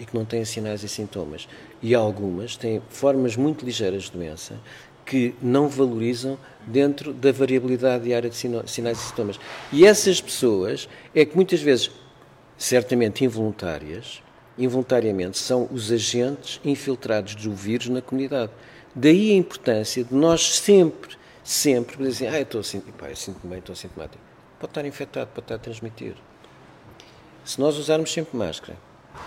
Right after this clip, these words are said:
se nós mantivermos o distanciamento social, se, se fizermos a higienização das mãos,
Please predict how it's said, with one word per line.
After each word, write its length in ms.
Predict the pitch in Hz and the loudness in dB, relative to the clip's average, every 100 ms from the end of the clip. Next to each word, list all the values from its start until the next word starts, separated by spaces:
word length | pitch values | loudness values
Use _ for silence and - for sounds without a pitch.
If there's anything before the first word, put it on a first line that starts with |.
| - | -16
se 120 | - | -2
nós 180 | 123 131 | 0 2
mantivermos 540 | 139 135 135 151 156 139 | 2 0 2 2 2 -2
o 20 | |
distanciamento 560 | - 151 143 139 143 | -4 -4 -2 -2 -2
social, 340 | - - 92 78 | -6 -4 -4 -4
se, 160 | - - - - - - | -12 -20 -20 -20 -20 -14
se 80 | - | -2
fizermos 340 | 120 151 135 | 2 2 4
a 60 | 147 | 4
higienização 600 | 139 143 131 131 151 147 | 4 0 0 -4 -4 -4
das 160 | 135 | -4
mãos, 380 | 117 90 85 | -4 -6 -8